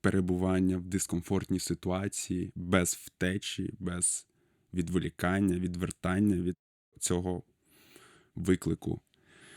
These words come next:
має бути зрозуміло, що спокій —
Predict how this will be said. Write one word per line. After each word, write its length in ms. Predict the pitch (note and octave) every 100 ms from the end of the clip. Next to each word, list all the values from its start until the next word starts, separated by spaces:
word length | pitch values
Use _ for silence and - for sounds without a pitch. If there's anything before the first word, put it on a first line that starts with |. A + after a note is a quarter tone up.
| - - - - - _ _ _ _ _ _ _ _ _ _ _ _
має 260 | G#2 G2+ G2+
бути 540 | F#2+ G2+ - G2 F#2+
зрозуміло, 680 | G2 G2+ F#2+ G2 G#2+ C3 A2+
що 200 | - F2
спокій — 960 | - - _ - A2 C3+ - A2+ G#2